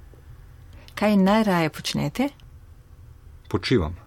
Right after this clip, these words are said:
Speaker 1: Kaj pričakujete od prijateljev?
Speaker 2: Iskrenost.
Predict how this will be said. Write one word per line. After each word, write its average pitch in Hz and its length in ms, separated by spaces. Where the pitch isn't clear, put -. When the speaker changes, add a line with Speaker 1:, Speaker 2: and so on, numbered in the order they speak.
Speaker 1:
Kaj - 160
pričakujete 208 640
od 165 240
prijateljev? 147 600
Speaker 2:
Iskrenost. 95 720